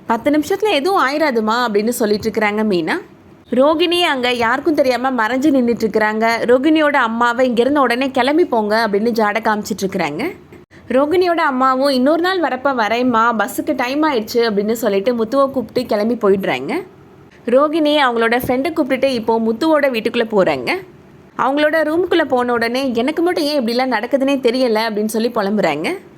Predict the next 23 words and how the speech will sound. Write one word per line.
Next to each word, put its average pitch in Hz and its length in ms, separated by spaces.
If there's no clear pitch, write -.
"சுத்தி 311 400
சுத்தி 359 320
எங்க 285 220
அம்மாவுக்கு 285 500
இந்த 247 180
வீட்டோட 285 440
தொடர்பு 240 400
வந்துட்டே 285 440
இருக்கு, 254 340
இது 214 200
ஏன் 349 260
இப்படி 294 100
நடக்குதுன்னே 254 440
எனக்கு 226 280
தெரியல" 247 360
அப்படின்னு 214 580
ரோகிணியோட 233 460
ஃப்ரெண்டுகிட்ட 214 260
சொல்லிட்டு 190 440
இருக்கிறாங்க. 175 420
ரோகிணி 311 520
ஃப்ரெண்டு 269 340
சொல்றாங்க, 233 420